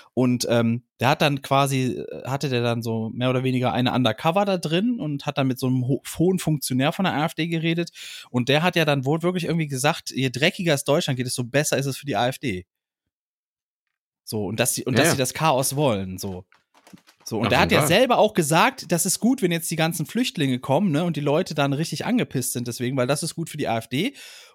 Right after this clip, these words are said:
Speaker 1: Und hat dann auch wörtlich gesagt, und dann, wenn wir an der Macht sind, können wir immer noch gucken, wie wir die loswerden, ob wir die vergasen oder irgendwie so. Sowas hat er gesagt.
Speaker 2: Das, wirklich?
Speaker 1: Ja.
Speaker 2: Hm.
Speaker 1: Das war da drin in dieser Reportage.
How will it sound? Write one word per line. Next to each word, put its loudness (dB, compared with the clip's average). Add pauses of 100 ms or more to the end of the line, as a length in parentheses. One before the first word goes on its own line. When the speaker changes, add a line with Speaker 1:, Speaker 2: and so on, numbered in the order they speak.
Speaker 1:
Und 0
hat 2
dann 2
auch 2
wörtlich 0
gesagt, -2
und 0
dann, 4
wenn 2
wir 4
an 0
der 2
Macht 0
sind, -2
können 0
wir 0
immer 0
noch -2
gucken, -2
wie 0
wir 0
die 0
loswerden, 0
ob -4
wir -2
die -8
vergasen 0
oder -6
irgendwie -10
so. -10
Sowas 0
hat -2
er 2
gesagt. -2 (1900)
Speaker 2:
Das, -14
wirklich? -4 (380)
Speaker 1:
Ja. 2 (340)
Speaker 2:
Hm. -10
Speaker 1:
Das -6
war 2
da 2
drin 2
in 0
dieser -2
Reportage. -6